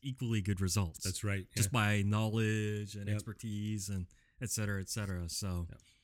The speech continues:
Speaker 1: buying the fastest, most expensive thing is not always a guarantee, 'cause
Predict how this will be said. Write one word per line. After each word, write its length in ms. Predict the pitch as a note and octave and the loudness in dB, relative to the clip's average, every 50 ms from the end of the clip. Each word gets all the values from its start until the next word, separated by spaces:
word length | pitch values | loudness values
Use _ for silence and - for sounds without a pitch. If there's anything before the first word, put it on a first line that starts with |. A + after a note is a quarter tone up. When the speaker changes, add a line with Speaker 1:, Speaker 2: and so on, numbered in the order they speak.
| _ _ _ _ _ _ _ _ _ _ _ _ _ | _ _ _ _ _ _ _ _ _ _ _ _ _
Speaker 1:
buying 220 | D3 C#3+ D3 D#3+ | 4 4 6 4
the 80 | D#3 C#3+ | 4 2
fastest, 800 | - - C3+ C3 C3+ - - - C3+ B2+ B2 - - - _ _ _ _ _ _ _ _ _ _ _ A#2 | 2 4 6 6 6 6 4 2 2 2 2 2 0 -2 _ _ _ _ _ _ _ _ _ _ _ -6
most 320 | C3 B2 B2+ B2+ B2 - | -2 0 0 0 0 -2
expensive 520 | C#3+ A#2+ - - - A#2+ A#2 - B2+ G#2+ - | -2 -4 -4 -2 -2 -4 -2 -4 -6 -6 -4
thing 240 | - A2+ A2+ B2+ | -4 -2 -2 -2
is 120 | B2+ G2+ - | -2 -4 -4
not 140 | A2 G#2 G#2 | -4 -4 -2
always 380 | G#2 G2+ G#2 G#2 G2+ G2 - | -2 -2 0 0 0 -2 -2
a 60 | G2+ | -4
guarantee, 580 | E2 - G2 G2 F#2+ F#2+ - - - G2 E2+ D#2+ | -4 -4 -4 -4 -4 -4 -6 -6 -6 -6 -6 -6
'cause 240 | - G#2 F2+ - | -8 -8 -8 -8